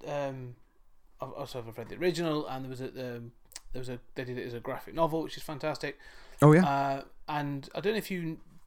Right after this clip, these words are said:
Speaker 1: if you've listened to it, but the B B C recently did, like, a modern
Speaker 2: Yes.
Speaker 1: interpretation of it.
Speaker 2: It's, it's on my to-do list <laughs> to listen
Speaker 1: I,
Speaker 2: to it. Yes.
Speaker 1: I,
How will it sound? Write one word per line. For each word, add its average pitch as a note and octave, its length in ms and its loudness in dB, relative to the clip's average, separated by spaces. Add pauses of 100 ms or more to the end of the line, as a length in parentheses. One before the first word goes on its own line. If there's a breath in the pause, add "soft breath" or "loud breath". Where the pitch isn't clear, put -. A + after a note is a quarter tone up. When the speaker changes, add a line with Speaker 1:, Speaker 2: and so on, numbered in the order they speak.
(120)
Speaker 1:
if C#3 260 -8
you've C#3 180 -4
listened E3+ 360 0
to C#3+ 80 -10
it, - 80 -12
but C#3+ 100 -10
the C#3 60 -8
B F3 220 -2
B D#3 180 -4
C D3+ 680 -2
recently D3 540 -4
did, B2+ 160 -4
like, B2 160 -10
a C3 40 -8
modern C3+ 580 -2
Speaker 2:
Yes. - 80 -12
Speaker 1:
interpretation C3 800 4
of B2+ 180 -8
it. A#2+ 100 0
Speaker 2:
It's, C3 220 6 (160)
it's C#3+ 160 10
on F#3+ 280 12
my F#3 180 12
to-do F3 300 12
list A2 400 6 (400 loud breath)
<laughs> - 420 12
to E3 260 12
listen D3+ 280 12
Speaker 1:
I, D3 40 8
Speaker 2:
to C3+ 160 8
it. A2+ 120 6
Yes. C3 360 10 (400 soft breath)
Speaker 1:
I, E3 460 6